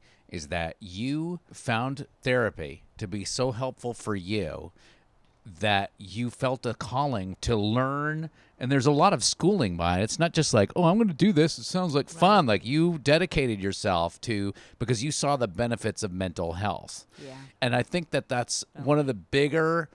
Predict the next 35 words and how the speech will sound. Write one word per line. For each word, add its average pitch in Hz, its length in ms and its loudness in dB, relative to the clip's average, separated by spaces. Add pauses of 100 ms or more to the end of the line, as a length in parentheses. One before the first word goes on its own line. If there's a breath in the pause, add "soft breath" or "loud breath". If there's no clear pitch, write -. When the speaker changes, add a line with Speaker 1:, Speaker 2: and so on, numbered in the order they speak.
Speaker 1:
picture 139 520 0
reasons 107 680 -2
of 98 260 -6
why 95 420 -2
we 98 160 -2
decided 92 540 -4
to 87 80 -14
do 90 180 -4
this 87 180 -6
podcast 80 800 -8
is 95 100 -12
because 92 380 -8
both 120 420 -2
of 98 160 0
us 80 300 -4 (240 soft breath)
have 80 300 -8
benefited 98 800 -6
from 101 460 -6
therapy, 127 520 0
Speaker 2:
Yeah, - 240 -16
that's - 180 -12
Speaker 1:
whether 120 260 2
Speaker 2:
very, 123 100 0
Speaker 1:
it's - 80 -8
Speaker 2:
very 156 220 -12
true. 143 360 -12
Speaker 1:
directly, 123 640 0
like, 98 220 -4
I 104 140 2
benefit 127 480 -4
from 101 320 -4
you 107 180 -4
being 131 240 -2
my 87 140 -4
therapist, 92 640 -6